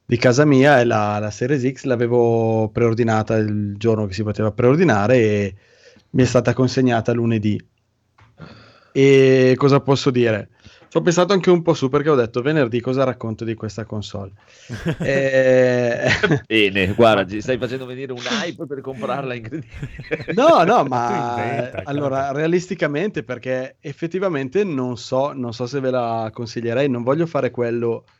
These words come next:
Speaker 1: che, "Ah, questa è la novità, figata, compratela tutti, guardate che bello."
Speaker 2: No, decisamente
Speaker 1: Cioè,
Speaker 2: non
Speaker 1: voglio
Speaker 2: lo stai
Speaker 1: essere,
Speaker 2: facendo.
Speaker 3: Bravo.
Speaker 1: voglio essere molto, molto concreto, nel senso, sto guardando lì perché ce l'ho, ce l'ho qua appoggiata di, di fianco.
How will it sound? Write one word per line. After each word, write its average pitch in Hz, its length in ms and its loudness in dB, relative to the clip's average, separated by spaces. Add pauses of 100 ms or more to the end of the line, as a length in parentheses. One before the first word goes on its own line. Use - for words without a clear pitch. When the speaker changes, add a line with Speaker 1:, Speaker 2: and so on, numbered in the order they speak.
(380)
Speaker 1:
che, 123 300 -6
"Ah, 175 400 -6
questa 160 260 -2
è 156 40 2
la 147 40 0
novità, 139 720 -2
figata, 135 560 -4
compratela 127 540 -6
tutti, 123 600 -6
guardate 117 400 -4
che 113 140 -6
bello." 113 340 0
Speaker 2:
No, 110 60 -4
decisamente 104 500 -12
Speaker 1:
Cioè, 123 80 2
Speaker 2:
non 117 80 -2
Speaker 1:
voglio 160 220 4
Speaker 2:
lo 147 80 4
stai - 40 -2
Speaker 1:
essere, 156 200 0
Speaker 2:
facendo. - 280 -20 (460)
Speaker 3:
Bravo. 87 180 -2
Speaker 1:
voglio 175 200 4
essere 170 320 0
molto, 120 1300 -2
molto 123 500 -6
concreto, 117 580 -6
nel 104 140 -8
senso, 104 480 -6
sto - 160 -18
guardando 135 300 0
lì 135 180 -2
perché 113 540 -8
ce - 120 -16
l'ho, 113 140 -4
ce 123 120 -8
l'ho 120 100 -4
qua 113 100 -4
appoggiata 113 500 -6
di, 110 220 -4
di 107 80 -6
fianco. 95 440 -12